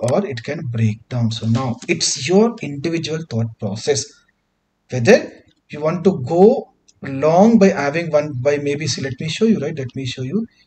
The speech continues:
Even if you want to take certain risk, calculated risk, what you have to do is, like, let me show you, right? Go long here right away. Take the stop loss of the low, two percent, and then you keep, uh, this one, this one would be your profit,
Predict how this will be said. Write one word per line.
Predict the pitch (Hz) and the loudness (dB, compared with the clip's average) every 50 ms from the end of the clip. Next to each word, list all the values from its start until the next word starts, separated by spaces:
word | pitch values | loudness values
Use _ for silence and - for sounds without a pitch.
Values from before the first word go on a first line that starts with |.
| _ _ - | _ _ -14
Even | - 165 185 196 226 226 | -6 0 4 6 8 8
if | 220 220 208 | 8 6 4
you | 185 | -2
want | 175 180 180 | -2 -2 -4
to | 185 | -4
take | 160 180 175 - | -4 -4 -4 -4
certain | - - 165 160 165 151 127 120 | -6 -8 -6 -6 -4 -4 -2 -2
risk, | 113 120 196 - - - | 0 0 0 -2 -4 -4
calculated | - 117 113 120 120 143 151 151 156 151 127 123 | -2 -2 -2 -2 -4 -6 -8 -6 -6 -8 -6 -2
risk, | 175 214 - - - 110 | 0 0 0 -2 -6 -6
what | 117 120 120 _ - - - | -6 -6 -6 _ -10 -6 -4
you | 196 - - | -4 -4 -4
have | 151 147 143 - | -8 -8 -8 -8
to | 139 127 | -6 -6
do | 123 123 | -4 -4
is, | 117 117 - - | -4 -4 -4 -4
like, | 113 - 233 - - - _ _ _ _ _ - - - - | -4 -4 -4 -6 -10 -16 _ _ _ _ _ -20 -18 -12 -10
let | 151 190 - | -10 -6 0
me | - 226 | 2 2
show | 220 - - | 2 2 0
you, | 127 123 | -4 -2
right? | 151 190 190 170 160 | -2 -2 -2 -2 -4
Go | - 170 196 247 262 220 190 | 2 4 4 4 6 4 4
long | 170 165 160 | 2 2 -2
here | 135 131 123 | -2 -2 -2
right | 117 127 131 123 123 | -2 -2 -4 -6 -6
away. | 131 117 120 117 113 _ | -6 -4 -4 -4 -6 _
Take | - 165 185 196 190 | -2 0 0 2 2
the | 214 202 | 2 0
stop | - - 156 139 131 - - | 0 -2 -4 -4 -4 -4 -4
loss | 147 147 131 - - | -6 -6 -6 -6 -8
of | 113 113 156 220 226 - _ _ _ _ _ _ _ _ - | -6 -4 -4 -4 -6 -8 _ _ _ _ _ _ _ _ -12
the | - 156 151 | -10 -8 -8
low, | 139 139 139 117 110 - - _ _ _ _ _ _ _ - | -6 -6 -6 -8 -8 -10 -16 _ _ _ _ _ _ _ -2
two | 127 - 226 233 | -2 0 2 4
percent, | 190 160 127 - - 131 123 117 | 4 4 2 2 -4 -4 -4 -2
and | 117 117 117 113 | 0 0 0 0
then | 156 160 160 139 120 110 | 0 0 -2 -2 -4 -8
you | 123 139 135 | -10 -12 -14
keep, | - - - 147 - - _ _ _ _ - | -14 -12 -12 -12 -12 -14 _ _ _ _ -8
uh, | 123 120 120 117 113 113 117 | -4 -2 -2 -2 -2 -2 -4
this | 160 160 - - 160 | -4 -6 -6 -6 -6
one, | 151 147 139 127 113 123 | -6 -6 -4 -4 -6 -6
this | 123 165 160 - - | -6 -6 -8 -8 -8
one | 139 135 135 131 | -8 -8 -6 -6
would | 131 120 120 | -6 -6 -6
be | 127 127 | -6 -8
your | - - | -10 -6
profit, | - 190 202 196 202 - 113 | -4 -2 -2 -2 -2 -6 -8